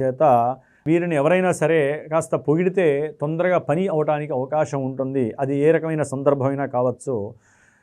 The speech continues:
అయితే అధినాయక గ్రహము అంటే ఈ యొక్క జ్యేష్ఠ నక్షత్రము ఉన్నటువంటి వృశ్చిక రాశి కాబట్టి దీనికి అధిష్టాన దేవత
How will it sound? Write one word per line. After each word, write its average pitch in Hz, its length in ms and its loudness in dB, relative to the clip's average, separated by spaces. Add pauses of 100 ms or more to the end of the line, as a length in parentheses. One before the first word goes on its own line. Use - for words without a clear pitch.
(340)
అయితే 165 540 6 (140)
అధినాయక 196 560 4
గ్రహము 143 540 0
అంటే 160 240 -2
ఈ 156 140 -2
యొక్క 156 220 0
జ్యేష్ఠ 151 380 0
నక్షత్రము 165 960 -2 (220)
ఉన్నటువంటి 160 640 -2
వృశ్చిక 135 400 -4
రాశి 147 260 4
కాబట్టి 143 300 0
దీనికి 139 280 -2
అధిష్టాన 139 500 0
దేవత 143 360 4